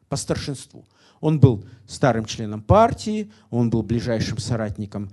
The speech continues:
Сталина в течение многих лет. И этот, этот статус неформальный, но на самом деле очень важный, давал ему очень важные преимущества. Вот, например, война началась, да?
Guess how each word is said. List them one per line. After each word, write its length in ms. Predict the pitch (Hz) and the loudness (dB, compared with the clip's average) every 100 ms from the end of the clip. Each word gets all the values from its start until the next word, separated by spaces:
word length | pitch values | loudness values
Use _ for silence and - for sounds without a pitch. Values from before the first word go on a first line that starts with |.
| - | -16
Сталина 560 | - - 208 240 226 208 | -16 2 4 6 4 -2
в 60 | |
течение 600 | - 180 - 175 170 160 | -6 -8 -4 -2 0 -2
многих 440 | 151 156 143 143 - | 0 -2 -2 -4 -4
лет. 240 | 147 143 - - _ | -6 -8 -14 -20 _
И 240 | 202 214 190 | 0 0 -2
этот, 360 | 202 208 - | -2 -2 -8
этот 420 | - 165 190 165 | -6 -4 0 0
статус 680 | - - 240 302 214 - - - _ _ | -2 0 0 2 0 0 -4 -18 _ _
неформальный, 1000 | 120 151 180 - 185 175 269 262 127 98 | -2 4 4 6 6 6 4 4 0 -2
но 140 | 98 139 | -4 -4
на 100 | 143 | -4
самом 320 | - 143 135 | -2 -2 -2
деле 240 | 127 127 120 | -4 -2 -2
очень 260 | - 131 | -4 -4
важный, 420 | 151 262 254 214 202 - | 0 0 0 -4 -4 -16
давал 400 | 117 135 190 214 | -2 2 2 0
ему 420 | 139 131 151 180 - - | 0 4 4 2 -2 -6
очень 320 | 143 156 139 | -6 -2 -4
важные 360 | 120 127 117 117 | -4 -4 -4 -4
преимущества. 800 | 117 104 85 73 - - - - _ _ _ _ _ _ _ _ _ _ | -4 -4 -4 -8 -14 -20 -20 -20 _ _ _ _ _ _ _ _ _ _
Вот, 140 | - 349 | -10 -4
например, 520 | 277 247 240 202 - - _ _ | 2 4 6 6 2 -8 _ _
война 380 | 160 214 170 117 | 4 6 6 2
началась, 540 | 110 - 110 92 92 | 0 -2 -4 -6 -6
да? 240 | 135 247 | -4 -4